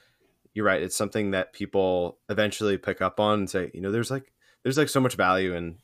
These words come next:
maintaining your relationships over time, but it's something that you're not thinking about all the time." So if there, you know, there's, what makes Dex great is that it's, it reminds you. And, like, I set, I set a reminder for one of my friends, and it reminds me every, every month to, like, touch base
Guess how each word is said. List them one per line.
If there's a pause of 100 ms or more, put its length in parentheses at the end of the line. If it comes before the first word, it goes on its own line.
(100)
maintaining
your
relationships
over
time,
but
it's
something
that (1120)
you're
not
thinking
about
all
the
time."
So
if
there,
you
know,
there's, (880)
what
makes
Dex
great
is
that (160)
it's, (380)
it
reminds
you.
And,
like,
I
set,
I
set
a
reminder
for
one
of
my
friends, (340)
and (1080)
it
reminds
me
every,
every
month
to,
like,
touch
base